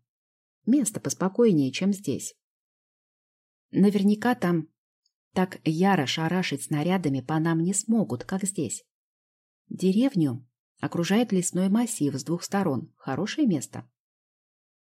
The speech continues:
"Согласен", кивнул Власов. "Там можно спокойно обороняться хоть еще несколько месяцев, пока наши снова вокруг территорию не возьмут.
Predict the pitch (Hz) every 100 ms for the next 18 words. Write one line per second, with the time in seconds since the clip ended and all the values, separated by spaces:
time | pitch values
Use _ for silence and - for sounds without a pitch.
0 | _ - - 185 175 139 - 139 139 _
1 | - 139 123 143 165 131 117 - - _
2 | _ _ _ _ _ _ _ _ _ _
3 | _ _ - 180 190 185 196 - 190 190
4 | 170 175 175 180 190 156 139 - - 156
5 | 147 147 147 147 147 156 151 175 139 123
6 | - - - - _ _ _ _ - 202
7 | 208 214 160 156 151 185 170 135 151 170
8 | 151 - 160 185 170 123 127 139 156 170
9 | 127 117